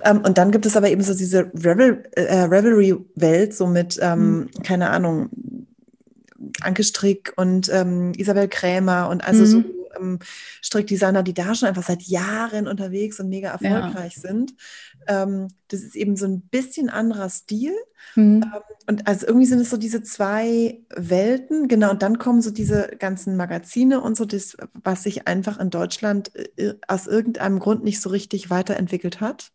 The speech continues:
Speaker 2: Mhm.
Speaker 1: ehrlicherweise, muss man einfach mal so sagen.
Speaker 2: Ja.
Speaker 1: Und die Hersteller, ähm, stricken auch sehr viel dann doch noch, äh, mit Nähten. Ähm,
Speaker 2: Ja,
Speaker 1: und
Speaker 2: das
Speaker 1: das will man
Speaker 2: ist,
Speaker 1: halt irgendwie nicht
Speaker 2: ja.
Speaker 1: mehr.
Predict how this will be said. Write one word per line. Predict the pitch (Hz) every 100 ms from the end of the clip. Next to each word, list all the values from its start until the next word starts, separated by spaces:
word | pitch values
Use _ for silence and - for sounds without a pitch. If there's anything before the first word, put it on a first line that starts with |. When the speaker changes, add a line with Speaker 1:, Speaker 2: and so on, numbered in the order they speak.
| _
Speaker 2:
Mhm. | 220
Speaker 1:
ehrlicherweise, | 208 214 214 220 -
muss | -
man | 190
einfach | 190 -
mal | 185
so | 180 175
sagen. | 175 180 226 285
Speaker 2:
Ja. | 226 226 214 - _ _ _ - - - - -
Speaker 1:
Und | 208
die | 196
Hersteller, | 196 196 220 247 240 240 240 -
ähm, | 208 208 - - _ _
stricken | - 220 214 214
auch | 180
sehr | - - - 208 240 247 240
viel | - 226 233
dann | 208 190 190
doch | 208 220
noch, | 208 208 214 - _ _ _
äh, | - 190
mit | 190 190
Nähten. | 180 208 226 - 160 165 _ _ _ _ _ _ _ - - 196
Ähm, | 185 190
Speaker 2:
Ja, | 202 175 - _ _ _
Speaker 1:
und | 202
Speaker 2:
das | 214 -
Speaker 1:
das | 190
will | 240
man | 311 214
Speaker 2:
ist, |
Speaker 1:
halt | 175 -
irgendwie | 170 170 175
nicht | 165 208
Speaker 2:
ja. | 220 208
Speaker 1:
mehr. | 175